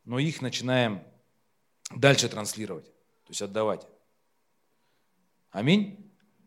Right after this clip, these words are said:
Вот. Но я говорю, что у нас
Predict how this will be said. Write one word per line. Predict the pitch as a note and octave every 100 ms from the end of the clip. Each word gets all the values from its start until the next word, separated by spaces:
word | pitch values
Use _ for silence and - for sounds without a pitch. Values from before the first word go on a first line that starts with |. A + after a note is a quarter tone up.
| _ _ _ _ _ _ _ _ -
Вот. | F2+ A2
Но | E3 D#3+ -
я | C#3
говорю, | D#3
что | D3 -
у | A#2+
нас | C#3 B2 -